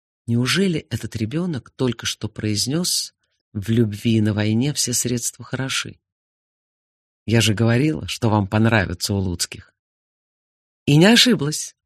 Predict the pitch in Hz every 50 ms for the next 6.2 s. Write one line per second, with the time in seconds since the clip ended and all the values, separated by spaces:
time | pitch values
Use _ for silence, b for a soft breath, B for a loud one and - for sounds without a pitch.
0 | _ _ - 123 123 123 127 127 - - - 156 - - - 101 92 92 95 95
1 | 90 - 110 104 98 95 - - 104 _ - - - 104 117 120 - - 160 180
2 | 185 180 160 127 - - - - - - _ _ _ _ _ _ - - 165 175
3 | 165 151 - - 127 120 123 120 - - - 110 95 - - _ _ _ _ _
4 | _ _ _ _ _ _ _ _ _ _ - - 110 110 113 - 131 120 135 139
5 | 139 - 165 156 - 156 160 160 156 160 151 151 160 165 165 165 156 170 170 175
6 | 175 180 190